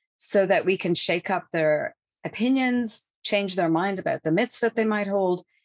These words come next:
and give them a way to talk about productivity with their team and with other people, and give them a way to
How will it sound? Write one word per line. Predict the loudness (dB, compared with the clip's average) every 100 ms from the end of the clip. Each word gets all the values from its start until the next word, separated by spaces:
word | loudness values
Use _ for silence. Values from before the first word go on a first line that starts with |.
| _ 0
and | 0 4
give | 2 4
them | 4 4
a | 2
way | 2 2 2 0 -4 _ _ _ -4
to | -4
talk | -2 -8 -4 -2 0 2
about | 2 0
productivity | 2 2 2 0 2 2 2
with | 0 0 0
their | -2 -2
team | -2 2 2 2
and | 2
with | 0
other | -2 -4 -2
people, | -2 0 0 0 -2 _ _ _ _ -2
and | 2 4
give | 4
them | 4 4
a |
way | 4 2 2
to | -2 -4 0 0 0